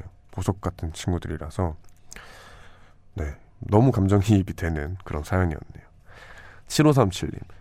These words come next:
친구의 소개로 오늘 처음 놀러온 노령진에서 열심히 공부하는 수험생입니다. 하고 싶은 일을 위해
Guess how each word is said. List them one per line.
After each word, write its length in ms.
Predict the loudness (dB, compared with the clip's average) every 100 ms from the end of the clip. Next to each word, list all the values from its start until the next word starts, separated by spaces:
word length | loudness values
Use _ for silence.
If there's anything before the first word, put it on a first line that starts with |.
| -20 -20 _
친구의 420 | 0 4 8 8
소개로 380 | 8 4 6 6
오늘 300 | 6 4 0
처음 320 | 2 4 4
놀러온 520 | 4 0 0 2 2 2
노령진에서 960 | 2 0 0 -2 -4 -4 -4 -4 -4 -4
열심히 480 | -4 -2 2 4
공부하는 720 | 2 0 -4 -4 -6 -6 -8 -8
수험생입니다. 680 | 0 0 0 -4 -10 -16 -20 -20 _ _ _ _ _
하고 180 | 2 2
싶은 320 | 2 2 2
일을 240 | 2 -2 -2
위해 360 | -2 -2 -4